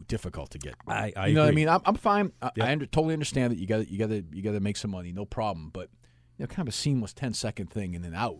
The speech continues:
Speaker 1: not
Speaker 2: Yep.
Speaker 1: this thing where it freezes and gets stuck. And that, that's, you know, is that something that's gonna improve in two thousand seventeen?
Speaker 2: I hope so. I hope so. We, um, we did the, uh, there's a lot of jargon there. They improved one, one, there's a lot of jargon that I won't get into. They improved one portion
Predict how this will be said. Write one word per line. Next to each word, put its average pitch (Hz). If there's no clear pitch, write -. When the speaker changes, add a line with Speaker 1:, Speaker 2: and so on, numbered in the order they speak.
Speaker 1:
not 113
Speaker 2:
Yep. 107
Speaker 1:
this 107
thing 104
where 90
it -
freezes 98
and 87
gets 82
stuck. 101
And 92
that, 110
that's, 139
you 120
know, 117
is 107
that 123
something 131
that's 95
gonna 107
improve 160
in 214
two 185
thousand 165
seventeen? 175
Speaker 2:
I 147
hope 170
so. 95
I 120
hope 127
so. 90
We, 101
um, 95
we 113
did 131
the, 110
uh, 90
there's 101
a 113
lot 107
of 87
jargon 87
there. 85
They 95
improved 120
one, 110
one, 107
there's 113
a 135
lot 131
of 110
jargon 98
that 87
I 90
won't 98
get 90
into. 85
They 92
improved 117
one 117
portion 123